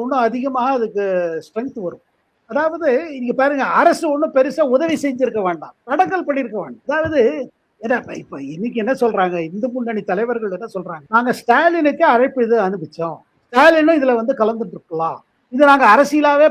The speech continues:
பண்ணவில்லை, எல்லா கட்சிகளையும் கூப்பிடணும் தான், இதுல தான் போனோம், முதலமைச்சருக்கும் நாங்க இன்விடேஷன் கொடுத்தோம்னு சொல்றாங்க, அழைப்பு இதை நாங்க அனுப்பித்தோம்,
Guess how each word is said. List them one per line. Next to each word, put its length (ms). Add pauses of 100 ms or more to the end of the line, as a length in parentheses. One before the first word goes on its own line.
பண்ணவில்லை, 520
எல்லா 240
கட்சிகளையும் 680
கூப்பிடணும் 480
தான், 120
இதுல 220
தான் 140
போனோம், 420 (500)
முதலமைச்சருக்கும் 1000
நாங்க 220
இன்விடேஷன் 500
கொடுத்தோம்னு 400
சொல்றாங்க, 320 (1160)
அழைப்பு 360
இதை 200
நாங்க 260
அனுப்பித்தோம், 640